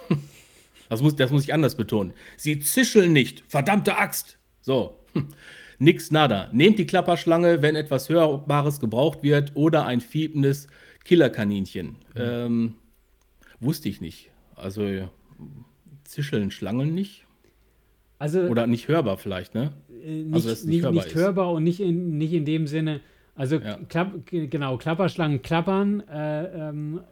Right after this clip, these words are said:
Speaker 2: sehr laut, aber andere Schlangen hör-, würde man, äh, wahrscheinlich im Normalfall gar nicht erst hören. Dementsprechend,
Speaker 1: Ja.
Speaker 2: da müsste man sich was anderes ausdenken. Dann lieber keine Schlangen nehmen, sondern, ähm,
Speaker 1: Ja.
Speaker 2: also auch groß,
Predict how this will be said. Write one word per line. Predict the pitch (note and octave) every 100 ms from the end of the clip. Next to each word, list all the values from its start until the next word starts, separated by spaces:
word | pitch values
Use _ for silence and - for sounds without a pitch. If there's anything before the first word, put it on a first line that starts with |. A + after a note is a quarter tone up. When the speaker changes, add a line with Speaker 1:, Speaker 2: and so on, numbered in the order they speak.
| F#3+
Speaker 2:
sehr | C3 C#3+ C3
laut, | C3 D#3+ G3+ F3 _ _ _ _ -
aber | C#3 D#3+
andere | E3 F#3
Schlangen | - F3 E3 D#3+
hör-, | C3+ D#3+ F3+ D3
würde | D#3
man, | D3+ D3 D3 E3 D#3
äh, | D3+ C#3 -
wahrscheinlich | C#3 D#3 D3+ D#3+
im | D3+
Normalfall | C#3 C3+ C#3+ D3+ C#3+
gar | C3 C3
nicht | C3
erst | C#3 - -
hören. | D#3 C3 C3+ D#3+ _ _ _ _ C3+
Dementsprechend, | C3+ B2+ G#2+ G#2+ D3 C3
Speaker 1:
Ja. | -
Speaker 2:
da | C#3+
müsste | D3 D3+ D#3+
man | D3
sich | C#3
was | C3+ D3
anderes | D3 D#3 B2
ausdenken. | C3 A2+ C3+ C3
Dann | C3+
lieber | D3+ E3 D3+
keine | D3+ D#3+ E3+
Schlangen | - C#3+ D#3
nehmen, | C3+ C3 D3 C#3
sondern, | B2+ B2+ B2+ B2 - _ _ _ _ _ -
ähm, | B2 B2 B2 A#2+ G#2+ - -
Speaker 1:
Ja. | G#2+
Speaker 2:
also | A#2+ E3+
auch | D#3+ -
groß, | E3+ F#3 F3